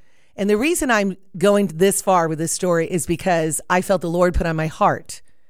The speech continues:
at this moment, the end times, right? To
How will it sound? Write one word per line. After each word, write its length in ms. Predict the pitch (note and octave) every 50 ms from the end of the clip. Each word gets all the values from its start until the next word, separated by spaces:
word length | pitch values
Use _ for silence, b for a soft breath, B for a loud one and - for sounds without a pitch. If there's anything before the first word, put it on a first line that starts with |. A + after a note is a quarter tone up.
| - - - -
at 120 | F3 -
this 220 | - E3 - -
moment, 500 | E3+ E3 E3 D#3+ D3 D3 - - - - - - - - - - - - - - - - -
the 400 | D3 E3+ E3+ E3 E3 E3 E3+ - -
end 180 | F#3+ F#3 F3
times, 480 | - E3+ D3 B2 B2+ - - - - - - - - - - - -
right? 320 | D#3 F3 F3 F3 F#3 F3+
To 300 | - - F#3+ E3+ D#3+ D3+